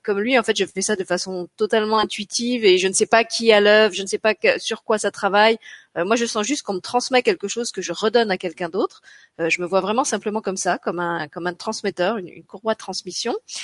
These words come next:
Et donc, euh, comme je l'avais fait une fois pour une crypte avec Franck, eh bien, je vais, euh, mettre à disposition du, de la séance que va proposer Rémi, euh, mon équipe de lumière, c'est-à-dire que,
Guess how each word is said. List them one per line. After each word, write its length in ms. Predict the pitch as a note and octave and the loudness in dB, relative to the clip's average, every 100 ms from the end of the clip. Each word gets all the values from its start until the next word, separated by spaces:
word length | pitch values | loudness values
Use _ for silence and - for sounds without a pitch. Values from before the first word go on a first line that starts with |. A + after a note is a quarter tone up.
| - - | -14 -2
Et 100 | F#3 | 6
donc, 260 | C4+ D#4+ | 6 6
euh, 80 | A#3 | 4
comme 180 | - C#4+ | 6 4
je 60 | C#4 | 8
l'avais 180 | C4+ | 6
fait 140 | C4+ D4 | 6 0
une 100 | C4 | 2
fois 160 | - | 0
pour 160 | C4+ A3 | 2 0
une 80 | G#3 | -2
crypte 240 | - D4+ | -4 -2
avec 220 | A3 G3 | 0 0
Franck, 340 | - - C4 G4 | -2 4 4 6
eh 100 | - | 4
bien, 160 | A3 D4+ | 4 6
je 100 | C4 | 2
vais, 380 | G#3+ B3+ D4+ C4 | 4 4 8 10
euh, 180 | G3+ F#3+ - - - | 8 6 0 -16 4
mettre 240 | C#4+ - | 4 6
à 80 | C4+ | 4
disposition 720 | C#4 - B3 A3+ - A#3+ D#4+ - | 4 -2 -2 -2 0 2 0 -4
du, 320 | G#3+ F#3+ F#3+ | -12 -10 -6
de 100 | E3+ | 0
la 140 | F#3+ | 2
séance 320 | G3 - A3+ - | 0 -2 -6 -6
que 100 | F#3+ | -4
va 140 | F3+ | -6
proposer 460 | _ F#3+ G#3 G3+ G3 | _ -6 -2 0 0
Rémi, 340 | F3+ F#3+ C4+ - - - - - | 0 0 -2 -2 -10 -14 -8 4
euh, 220 | G3 G3 | 8 8
mon 160 | A3 E4+ | 6 4
équipe 280 | E4 E4+ | 6 4
de 100 | A#3+ | 4
lumière, 440 | A3+ G#3+ G3+ G3 F#4 | 0 0 2 4 4
c'est-à-dire 400 | - G#3+ G#3 - | 2 2 2 2
que, 220 | C4 B3+ | 6 6